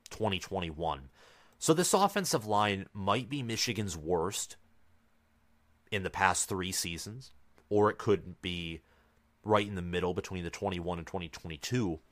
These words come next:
offensive lines. I think if Michigan had their twenty twenty-two offensive line this season, it would be an end of discussion for who was the best team in the country. We'd have to see if they fulfilled that, but I think this Michigan team,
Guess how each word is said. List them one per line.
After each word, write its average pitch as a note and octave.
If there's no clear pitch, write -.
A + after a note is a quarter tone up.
offensive E2+
lines. D2
I G#2
think G#2
if F#2
Michigan F#2
had G#2
their F#2+
twenty E2+
twenty-two E2
offensive D#2+
line D#2
this D2
season, D#2
it E2+
would D#2
be D#2
an G2+
end G#2
of F2+
discussion E2+
for D#2
who F#2+
was E2+
the F2
best -
team D#2+
in D2
the D2
country. E2
We'd E2
have E2
to -
see D#2+
if -
they D#2+
fulfilled A#2
that, F2
but G2+
I G#2+
think A2+
this D3+
Michigan C3
team, C#2+